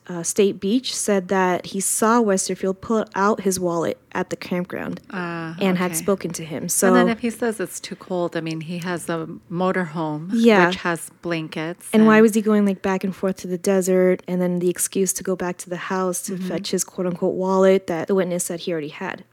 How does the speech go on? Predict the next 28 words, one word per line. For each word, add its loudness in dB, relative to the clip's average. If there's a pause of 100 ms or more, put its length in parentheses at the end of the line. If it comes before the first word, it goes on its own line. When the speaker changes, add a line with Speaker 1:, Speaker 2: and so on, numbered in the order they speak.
Speaker 2:
Yeah. -6
Speaker 1:
And 4
he -4
stated 4
that 4
he 6
drove 4
to -2
the 2
desert 6
where 6
his 0
motorhome 4
got 0
stuck 0
in 2
the 2
sand, 4
and 4
that 4
was 4
about 2
a 0
quarter 2
mile 4
off 2
the -2
road, 2